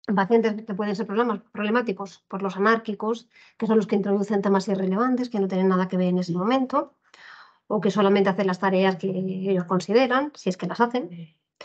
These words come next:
Los sorpresivos, ¿no? Como les define aquí. Bueno, pues conforme se va solucionando un problema, dicen que lo importante era otro. No, pero esto no era importante, ¿eh? En realidad es esto, ¿no?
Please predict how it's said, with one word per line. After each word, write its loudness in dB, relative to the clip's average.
Los 4
sorpresivos, 2
¿no? 2
Como 0
les 6
define 4
aquí. -2
Bueno, -2
pues -8
conforme 0
se 0
va 2
solucionando 4
un 2
problema, 0
dicen -4
que -4
lo 0
importante -4
era 0
otro. -4
No, -2
pero -4
esto -6
no 0
era -2
importante, -6
¿eh? -2
En -2
realidad 4
es -8
esto, -8
¿no? -20